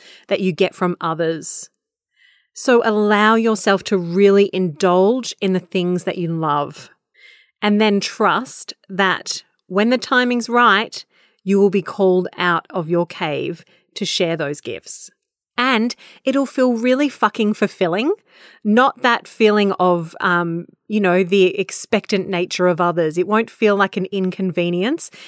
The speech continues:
It will feel very natural, and it will feel very fulfilling for you when you're answering the correct calls by following your strategy and authority as a second line. So you're here to go your own way. You are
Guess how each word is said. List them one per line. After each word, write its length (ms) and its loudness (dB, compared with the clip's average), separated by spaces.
It 100 -4
will 140 2
feel 420 2
very 420 2
natural, 600 0
and 180 -6
it 80 -2
will 160 -2
feel 460 0
very 440 2
fulfilling 680 -2
for 140 -8
you 320 0
when 200 2
you're 180 4
answering 520 0
the 60 -2
correct 460 -2
calls 320 0
by 160 0
following 460 0
your 100 0
strategy 500 -4
and 140 -4
authority 560 -6
as 140 -8
a 60 -12
second 340 -8
line. 340 -12
So 160 -2
you're 280 4
here 260 0
to 220 0
go 300 4
your 400 4
own 260 2
way. 240 -2
You 220 0
are 180 2